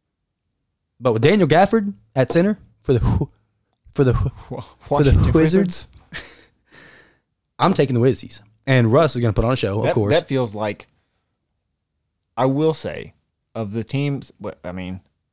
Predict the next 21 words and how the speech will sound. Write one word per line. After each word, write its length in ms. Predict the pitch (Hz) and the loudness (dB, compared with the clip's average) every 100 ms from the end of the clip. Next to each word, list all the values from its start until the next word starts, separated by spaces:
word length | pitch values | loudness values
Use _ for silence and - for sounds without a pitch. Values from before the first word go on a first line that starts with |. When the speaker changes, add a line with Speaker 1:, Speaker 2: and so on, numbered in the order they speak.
| - | -6
Speaker 2:
of 140 | 131 | -4
the 80 | 123 | -4
teams 300 | 135 139 123 | -4 -4 -4
that 80 | 104 | -6
Westbrook's 360 | 107 107 104 | -6 -8 -12
been 240 | 95 113 95 | -10 -8 -8
on, 360 | 76 64 85 - _ _ _ _ _ _ _ _ _ _ - | -10 -12 -14 -18 _ _ _ _ _ _ _ _ _ _ -12
and 120 | 101 | -8
I'm, 240 | 107 117 113 | -6 -6 -6
I'm 100 | 117 | -10
speaking 360 | - 139 110 | -8 -8 -8
competitively 640 | 101 - 139 107 101 - 71 | -12 -4 -4 -4 -10 -16 -18
here, 300 | - 82 - - | -16 -16 -16 -8
Speaker 1:
Right. 220 | 101 98 _ | -8 -8 _
Speaker 2:
this 180 | 131 123 | -8 -6
does 260 | 104 123 117 | -4 -4 -4
seem 220 | 123 110 | -6 -6
like 200 | 104 - | -8 -8
the 80 | 110 | -8
most 500 | 104 104 95 - _ _ _ _ _ _ _ | -6 -6 -10 -18 _ _ _ _ _ _ _
team, 600 | - 156 139 120 98 92 | -6 -2 -2 -4 -8 -12